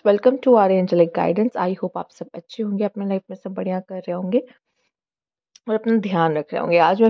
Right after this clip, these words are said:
फिर आपके लिए रीडिंग लेकर आई हूँ और हम देखने वाले हैं आपका नवंबर मंथ कैसा जाने वाला है। चलिए, आइए शुरू करते हैं। अगर आपको पर्सनल रीडिंग चाहिए तो आपको स्क्रीन पे दिख रहे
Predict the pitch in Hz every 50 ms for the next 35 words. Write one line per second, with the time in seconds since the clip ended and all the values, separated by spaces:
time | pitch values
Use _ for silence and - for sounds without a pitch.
0 | 220 - - 262 254 247 226 233 - - - 220 220 220 202 196 190 190 202 196
1 | 196 - - 202 190 175 165 170 185 202 220 254 285 - - - - - - -
2 | _ _ - 202 208 208 226 226 226 202 214 190 208 208 208 208 208 190 180 180
3 | 190 202 208 190 185 - 196 202 196 175 190 185 175 190 196 175 185 190 196 233
4 | 226 - - 175 170 - 185 170 - 175 180 180 170 165 - - - - - -
5 | - - 202 196 202 202 202 185 185 196 - - 240 247 254 - - 247 247 247
6 | - 240 240 247 359 - - _ _ _ - - - - _ _ - 208 202 233
7 | 226 226 220 - - - - 208 208 208 - 208 208 202 196 202 190 185 202 202
8 | 196 202 - _ - - 185 180 185 202 254 294 294 302 247 - - - 202 196
9 | 190 _ - _ - - _ 208 202 - - - 214 208 202 202 - 190 175 190
10 | - - 185 185 180